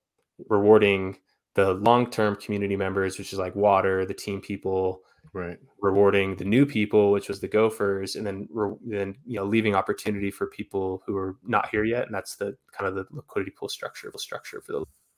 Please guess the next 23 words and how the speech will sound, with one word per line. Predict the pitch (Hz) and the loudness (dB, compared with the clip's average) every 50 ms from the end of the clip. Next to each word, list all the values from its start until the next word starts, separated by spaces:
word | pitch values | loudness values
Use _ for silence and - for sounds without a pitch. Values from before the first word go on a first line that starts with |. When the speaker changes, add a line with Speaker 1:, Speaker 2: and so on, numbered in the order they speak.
| _ _ _ _ _ _ _ _ _ _ _ _ | _ _ _ _ _ _ _ _ _ _ _ _
Speaker 2:
Cool. | - 165 160 - _ _ _ _ _ _ - - - - - _ _ _ _ _ _ _ _ _ _ _ _ _ | -8 -8 -8 -8 _ _ _ _ _ _ -20 -20 -20 -20 -20 _ _ _ _ _ _ _ _ _ _ _ _ _
So | - - - 175 165 156 139 - _ _ | -6 4 8 8 8 8 6 0 _ _
you, | - 139 151 139 - - | -10 -10 -10 -10 -10 -8
you | 147 151 139 139 | -4 -4 -4 -4
can | - - - 170 175 180 180 175 165 165 143 - _ _ - - | -6 -4 -2 0 0 0 0 0 -2 -6 -8 -10 _ _ -2 0
actually | 120 120 - - - 131 123 120 110 104 | 2 2 2 0 -2 0 0 0 -2 -4
stake | - - - - - - 113 113 117 110 - - - _ _ - _ _ _ _ _ - | -6 -6 -8 -6 -2 0 2 2 2 -2 -6 -16 -18 _ _ -20 _ _ _ _ _ -16
Party. | - - 120 117 104 85 80 85 101 104 101 _ _ _ _ _ _ _ _ _ _ _ _ 80 | -2 2 6 6 6 4 2 -4 -12 -12 -14 _ _ _ _ _ _ _ _ _ _ _ _ -6
Um, | 104 107 104 101 98 101 98 95 98 98 92 - - _ - - | -2 0 0 2 2 2 0 -2 -6 -10 -12 -14 -20 _ -16 -8
can | - 131 131 | -6 -4 -4
you | 143 151 156 151 147 _ _ - | -4 -4 -6 -10 -16 _ _ -12
explain | 127 - - - - 131 143 160 151 | -10 -10 -10 -8 -2 -2 -2 -2 -2
the | 131 | -4
thought | - - 127 113 - | 0 2 2 2 2
behind | - 104 95 110 110 113 117 117 117 107 - - _ _ _ _ _ _ _ - 85 - | -2 -6 -2 0 0 2 2 0 -2 -4 -6 -10 _ _ _ _ _ _ _ -20 -16 -4
doing | - 107 104 107 113 120 | -2 0 2 2 2 0
it | 113 - | -4 -8
for | - - 117 120 120 | -6 -2 0 0 0
a | 110 | 0
hundred | 113 123 123 120 127 120 113 | 0 -2 0 0 -2 -2 -2
years | 117 113 117 117 117 117 117 107 - | -4 -4 -2 -2 0 -2 -2 -4 -4
and | 95 87 87 87 87 87 90 | -6 -6 -6 -6 -8 -8 -6
why | 92 92 92 95 95 95 98 92 85 | -4 -2 0 0 0 0 -2 -4 -8